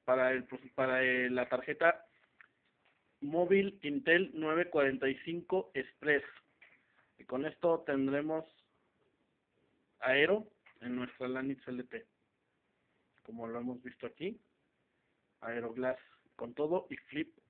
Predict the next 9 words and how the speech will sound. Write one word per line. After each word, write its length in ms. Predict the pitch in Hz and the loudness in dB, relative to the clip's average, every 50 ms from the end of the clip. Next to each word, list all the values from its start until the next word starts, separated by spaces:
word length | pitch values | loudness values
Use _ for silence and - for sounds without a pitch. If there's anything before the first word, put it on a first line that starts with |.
| _ _ | _ _
tres 220 | - 123 123 120 113 | -14 -12 -12 -10 -10
D. 140 | 113 98 - - _ _ _ _ _ _ _ _ _ _ _ _ _ _ _ _ _ _ _ _ _ _ _ _ _ _ _ _ _ _ | -12 -14 -14 -16 _ _ _ _ _ _ _ _ _ _ _ _ _ _ _ _ _ _ _ _ _ _ _ _ _ _ _ _ _ _
Ahora 280 | - 120 120 120 123 127 | -12 -10 -8 -6 -6 -4
bien, 320 | 123 139 165 185 190 190 - _ _ _ _ _ _ _ _ _ _ _ _ _ _ _ _ _ _ - | -2 0 0 0 0 -2 -6 _ _ _ _ _ _ _ _ _ _ _ _ _ _ _ _ _ _ -8
ya 100 | 127 127 | -8 -6
por 160 | - - 139 | -4 -4 -2
último, 500 | 143 147 147 143 165 175 196 214 220 208 | -2 -2 -4 -6 -6 -6 -4 -2 -2 -2
bueno, 220 | 170 143 139 143 | 0 0 0 0
recordarles 640 | 135 135 135 - 135 135 135 139 143 147 147 165 | -2 -4 -6 -2 -2 0 2 2 2 0 0 -4